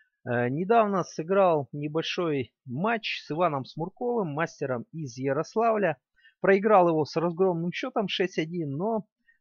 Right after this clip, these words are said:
получилось провести одну красивую комбинацию. Э, вначале покажу вот эту идею, потом идею, которую провел Иван Смурков, а в конце видео покажу идею из бразильских шашек,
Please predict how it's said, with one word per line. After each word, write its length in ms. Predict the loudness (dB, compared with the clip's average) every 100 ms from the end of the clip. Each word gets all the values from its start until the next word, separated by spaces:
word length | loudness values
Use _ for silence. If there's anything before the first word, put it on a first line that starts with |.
| _
получилось 640 | 0 0 -2 0 0 0
провести 720 | -2 -2 -2 -4 -4 -2 -2 -2
одну 400 | -2 -2 -2 -4
красивую 560 | -2 -4 -2 -2 -2
комбинацию. 840 | -2 -6 -4 -2 -2 -2 -6 -8 -8 _ _ _ _ _
Э, 160 | 0 0
вначале 420 | 0 0 2 2
покажу 580 | 0 -4 -4 -4 -2 -4 -6
вот 160 | -10 -4
эту 340 | -4 -4 -6 -8 _ _ _
идею, 560 | -8 -6 -2 0 0 -2
потом 440 | -4 -4 -2 -4
идею, 420 | -6 -8 -4 -2 -2
которую 440 | -4 -4 -2 -4
провел 420 | -2 -2 0 0
Иван 240 | 0 -2 -4
Смурков, 580 | -4 -6 -2 -4 -4 -2
а 300 | 2 2 2 -4 _ _ _
в 100 | -4
конце 440 | -2 -2 -4 -2
видео 360 | -2 -2 0 0
покажу 540 | -4 -6 -6 -4 -4
идею 580 | -6 -10 -6 -2 -2 -4 -6
из 220 | -8 -4
бразильских 680 | -2 -2 -2 -4 -8 -12
шашек, 480 | -6 -4 -4 -6 -8